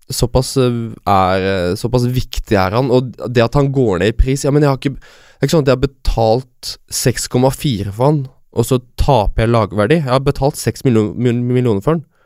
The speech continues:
Jeg kommer ikke til å tape noe verdi, jeg kommer bare til å miste det jeg eventuelt har tjent. Men Mendy er, ehm, han er den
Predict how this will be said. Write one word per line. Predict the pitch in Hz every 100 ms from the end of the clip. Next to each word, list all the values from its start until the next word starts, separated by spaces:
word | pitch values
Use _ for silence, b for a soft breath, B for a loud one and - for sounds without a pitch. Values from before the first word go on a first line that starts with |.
| _ _ _ -
Jeg | -
kommer | 127
ikke | 123
til | 135
å |
tape | 135 107
noe | 107 120
verdi, | 151
jeg | 156 139
kommer | 143 113
bare | 107
til | 131
å | 123
miste | -
det | 101
jeg | 82 110
eventuelt | 110 104
har | 117 -
tjent. | 143 160 - - - - _ _ _ _ _ -
Men | 127 139
Mendy | 143 127 139
er, | - 110 113 117
ehm, | 127 117 117 101 90 _ _ _ _ _ _ _ _ _ -
han | 151 -
er | 117 131 -
den | 139 139